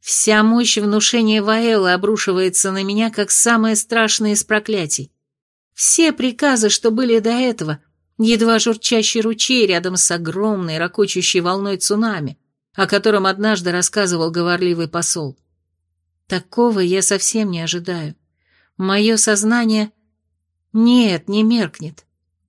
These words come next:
Я просто исчезаю со всеми своими желаниями и помыслами, а в голове, заглушая все прочие мысли, звенит властный голос принцессы.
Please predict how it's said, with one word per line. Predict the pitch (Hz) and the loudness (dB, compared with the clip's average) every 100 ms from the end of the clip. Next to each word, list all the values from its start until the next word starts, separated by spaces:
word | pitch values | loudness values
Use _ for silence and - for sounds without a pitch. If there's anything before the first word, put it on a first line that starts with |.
| _ _ _ | _ _ _
Я | 240 262 254 | 2 4 4
просто | 254 262 - 254 240 | 2 0 2 0 2
исчезаю | 226 269 247 247 208 170 | 2 0 0 2 2 0
со | - 190 | 0 0
всеми | - 240 202 | 0 0 2
своими | 185 185 190 190 | 0 0 -2 -2
желаниями | 180 202 214 202 196 190 196 | -2 0 0 0 -2 -2 -4
и | 202 | -6
помыслами, | - 233 170 151 151 160 151 _ _ _ _ _ | -4 -4 -2 -6 -6 -10 -14 _ _ _ _ _
а | 175 185 | -4 -4
в | 185 | 0
голове, | 190 202 202 233 269 - _ _ _ _ _ | 0 2 2 0 -2 -6 _ _ _ _ _
заглушая | 165 185 175 214 220 240 208 180 | 0 2 2 2 2 2 2 2
все | - 202 | 0 0
прочие | 220 226 - 196 196 | 0 -2 2 0 2
мысли, | 240 - 170 170 | 0 0 0 0
звенит | 160 170 190 208 175 | -2 -4 -4 -4 -4
властный | 170 196 190 180 175 | -2 0 0 -4 -4
голос | 180 175 170 | -2 -2 -4
принцессы. | - 175 175 - 151 139 - | -4 -6 -2 -2 -2 -2 -2